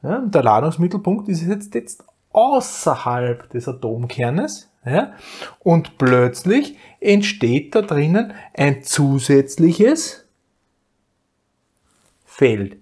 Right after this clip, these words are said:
in diese Richtung. Außen habe ich ja nach wie vor hier mein Feld in diese Richtung, ja, das gibt's ja nach wie vor. Das ist da drüben wahrscheinlich ein bisschen verzerrt da irgendwie,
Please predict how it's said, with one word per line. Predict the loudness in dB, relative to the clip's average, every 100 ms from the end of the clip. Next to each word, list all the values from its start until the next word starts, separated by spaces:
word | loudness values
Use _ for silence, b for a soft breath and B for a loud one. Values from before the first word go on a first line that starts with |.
| _
in | -8 -4
diese | -2 2 4
Richtung. | 2 -2 -8 -14 -14 _ B B B B
Außen | 4 8 8 6 2 2
habe | 4
ich | 2
ja | 2
nach | 2 2 0 0
wie |
vor | -4 0 2 2 0 B B B
hier | -6 2 4 4 0 -6
mein | 0 0
Feld | 0 2 2 2 0 -2
in | -2 -2
diese | -4 -4 -4 -4
Richtung, | -4 -6 -6 -4 -2 -2
ja, | -2 -2 -4
das | -4 -4 -6 -14 -10
gibt's | -8 -8 -6
ja | -4
nach | -2 -2
wie | -4
vor. | -4 -2 -2 -6 _ _ _ _ _ _ _ b b b b b b _
Das | 0
ist | 0 2 6
da | 6
drüben | 8 6 4 4
wahrscheinlich | 2 0 0 0
ein | 0
bisschen | 0 -2 -2
verzerrt | -2 -4 -6 -6 -2 0 -2 -2
da | 0
irgendwie, | 2 2 0 0 0 -2